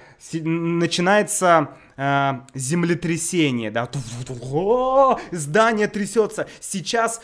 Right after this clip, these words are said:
здание рухнет, да. Катастрофа. А, мне нужно бежать. Это срочное. <laughs> Это срочное дело.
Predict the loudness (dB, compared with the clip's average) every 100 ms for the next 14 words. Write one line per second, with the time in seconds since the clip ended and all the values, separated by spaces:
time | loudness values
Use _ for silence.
0 | -12 -10 -8 -4 0 2 2 -2 -2 -4
1 | -8 -6 -6 -8 -10 -2 2 4 2 2
2 | -2 -4 0 0 0 -4 -6 -2 0 0
3 | -2 -2 4 6 4 0 -2 0 2 6
4 | 6 6 4 0 -14 -6 -2 0 2 2
5 | 0 0 -2 -2 -4 -2 -2 -2 -4 -6
6 | -12 -8 -6 -6 -6 -4 -2 -2 -4 -8
7 | -12 -12 -14 -12 -10 -10 -12 -14 -14 -12
8 | -10 -8 -6 -4 0 0 0 -4 -4 -4
9 | -4 -4 -4 -6